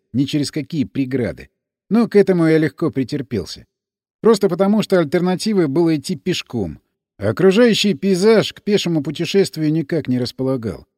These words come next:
Пейзаж был мрачен, враждебен, бесцветен, злобен. От него болела голова, и ты ощущаешь себя в постоянном напряжении. От него постоянно мелко тряслись руки,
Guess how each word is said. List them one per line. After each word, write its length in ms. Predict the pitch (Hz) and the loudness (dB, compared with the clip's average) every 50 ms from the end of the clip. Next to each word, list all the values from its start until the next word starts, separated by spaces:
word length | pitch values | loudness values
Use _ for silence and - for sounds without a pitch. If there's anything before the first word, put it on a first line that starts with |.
| _ _ _ _ _ _ _ - | _ _ _ _ _ _ _ -2
Пейзаж 420 | 123 131 135 135 196 233 220 175 | 0 0 2 4 6 6 6 4
был 200 | 160 170 175 156 | 4 2 4 4
мрачен, 600 | 147 143 147 185 214 214 196 - 185 190 160 131 | 4 4 4 4 4 2 2 0 0 0 0 0
враждебен, 800 | 110 113 123 123 113 101 107 127 190 214 190 170 180 160 131 107 | 0 0 -2 -2 -2 -4 -4 -2 2 2 4 4 4 2 2 0
бесцветен, 840 | 92 95 123 117 - - - 160 175 196 185 - - 151 131 107 87 _ _ - | 0 -2 -2 -2 -2 -6 -4 0 4 4 4 4 4 0 0 0 -2 _ _ -16
злобен. 640 | 87 92 101 131 156 147 113 76 73 71 - - _ _ _ _ _ _ _ _ - | -12 -10 -6 -4 -2 -2 -4 -4 -6 -14 -16 -18 _ _ _ _ _ _ _ _ -12
От 160 | 98 92 - | -10 -2 0
него 240 | 156 196 214 226 190 | 2 4 6 6 6
болела 400 | 156 185 190 196 202 190 170 147 | 6 6 6 6 6 6 4 2
голова, 480 | 123 131 160 175 170 175 196 214 202 | 0 2 2 2 4 2 2 2 2
и 80 | 170 147 | 2 0
ты 200 | - 185 185 170 | 0 0 0 0
ощущаешь 680 | 135 - - 156 135 - - 196 196 175 139 - - | 0 -4 -6 -6 -6 0 2 4 4 4 2 -2 -4
себя 260 | - 135 117 107 101 90 | -6 -4 -2 -2 -2 -4
в 60 | - | -6
постоянном 640 | - - 127 - - 160 170 170 147 123 123 127 127 | -6 -8 -8 -4 -2 -2 -2 0 0 0 0 0 0
напряжении. 720 | 131 - - 139 147 139 123 135 113 82 71 64 62 _ _ _ _ _ _ _ _ _ | -2 -2 -4 -6 -4 -2 -2 -2 -2 -2 -4 -10 -18 _ _ _ _ _ _ _ _ _
От 140 | - 87 - | -12 -6 0
него 180 | 170 208 220 185 | 2 4 4 2
постоянно 560 | - 175 - - 196 196 208 208 180 175 175 | 2 -2 -2 2 4 4 4 4 4 2 0
мелко 380 | 170 175 196 190 156 - 147 123 | 0 2 0 0 0 -4 -6 -6
тряслись 460 | - 151 143 - - 156 135 - 151 | -4 -6 -6 -4 -4 -6 -4 -2 0
руки, 420 | 185 202 185 - - 160 131 - | 2 2 2 2 0 -2 -2 -2